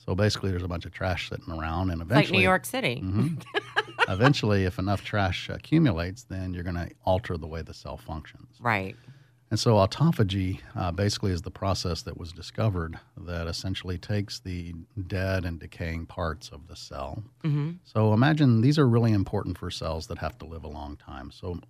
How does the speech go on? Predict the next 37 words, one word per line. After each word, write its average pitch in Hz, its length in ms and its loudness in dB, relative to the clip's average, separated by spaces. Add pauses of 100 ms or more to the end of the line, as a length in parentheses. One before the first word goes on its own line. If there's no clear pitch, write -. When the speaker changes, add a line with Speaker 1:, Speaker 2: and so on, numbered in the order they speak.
(220)
Speaker 1:
for 123 100 2
instance, 104 300 0
skin 143 320 2
cells, 76 460 -6
if 82 120 -12
I 101 120 0
hurt 95 160 -2
my 87 120 -6
skin 80 300 -14
cells, 76 340 -16
I 78 100 -10
just 76 160 -14
slough 78 280 -14
'em 73 100 -16
off 71 320 -8
and 71 140 -14
I 71 320 -10
just 78 200 -18
regrow - 360 -16
'em. - 160 -18
Speaker 2:
Right. 120 320 -4 (460)
Speaker 1:
But 120 180 6 (140)
things 113 200 4
like 92 200 0
the - 60 -6
nervous 90 360 -4
system, 85 640 -6
the 80 120 -10
immune 82 360 -6
system, 110 580 -6
the 110 60 -8
Speaker 2:
Mm. 110 40 -12
Speaker 1:
pancreas, 87 600 -6
the - 140 -20
liver, 82 380 -10
the 76 100 -14
kidneys, 85 600 -10